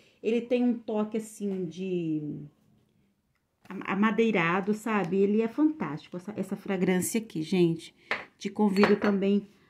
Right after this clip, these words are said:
a conhecer, se você não conhece, tá? Fantástico, fantástico. Ele tem o toque das frutas e uma ma-, assim, de fundinho, uma madeirinha, tá?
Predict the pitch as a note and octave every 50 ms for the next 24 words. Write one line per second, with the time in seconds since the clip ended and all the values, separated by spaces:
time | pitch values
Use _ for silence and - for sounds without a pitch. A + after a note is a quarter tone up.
0 | _ _ _ - - G#3 - - G#3+ G#3 G#3+ G#3+ A3+ G#3+ - - - F#3+ F#3+ F#3+
1 | G#3 F3+ F#3+ G3+ G#3 - G3+ G#3 G#3+ G#3+ G#3+ - A#3+ A#3+ A#3 G3+ F3 D#3+ D#3+ D#3
2 | - - F3 - - F#3+ G3 G#3 G#3+ G#3 - _ _ - F#3+ F#3 F3+ - G#3+ G#3+
3 | A3+ G#3+ - - G#3 G#3+ A#3+ B3 A#3+ - F#3+ E3 D#3+ D#3+ - - - - F#3+ G3
4 | G3 F#3 F#3+ - A3 G#3 G#3 G#3 G#3+ - - _ _ _ _ _ _ - G#3 G#3+
5 | - G#3+ G#3 G#3 G#3+ A3 G#3+ - - - _ - F#3+ F#3+ F#3+ - - - A3 C#4+
6 | D#4 D#4+ - E4+ E4 E4+ - - _ C4 C4+ D4 C#4+ - - - C4 C4+ C#4 C#4+
7 | C#4+ C4+ C#4 C#4+ C#4 - C4 C4 C4 - - C4 B3+ B3+ A#3+ A3 A#3 A3+ - -
8 | C4+ C4 A3+ A3+ B3 B3+ B3+ C4 C4 - B3+ B3 B3 B3+ B3 A#3+ B3 A#3+ A#3 B3+
9 | B3+ A3+ G3 F3+ F#3 F3 - G#3+ A3 A3+